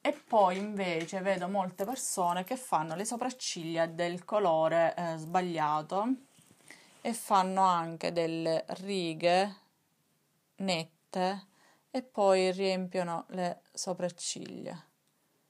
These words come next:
ma che si nota, proprio si nota la differenza, quindi li faremo che si nota la differenza. Perché li fanno troppo, troppo squadrate.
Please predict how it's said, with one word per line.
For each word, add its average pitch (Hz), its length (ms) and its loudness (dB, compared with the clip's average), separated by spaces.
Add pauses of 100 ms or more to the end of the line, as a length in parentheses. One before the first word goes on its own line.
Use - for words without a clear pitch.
(640)
ma 190 340 0 (440)
che 226 160 -2
si 208 220 -2
nota, 196 560 2
proprio 185 340 -2
si 180 160 -6
nota 180 360 2
la 165 100 2
differenza, 165 1000 -6 (760)
quindi 180 380 -4
li 180 100 0
faremo 175 800 4
che 175 440 -2
si - 220 -8
nota 165 720 -2
la 170 240 -4 (180)
differenza. 165 1080 -6 (800)
Perché 185 320 -6
li 220 100 -2
fanno 170 500 -2
troppo, 214 880 4
troppo 196 680 2
squadrate. 156 1000 -2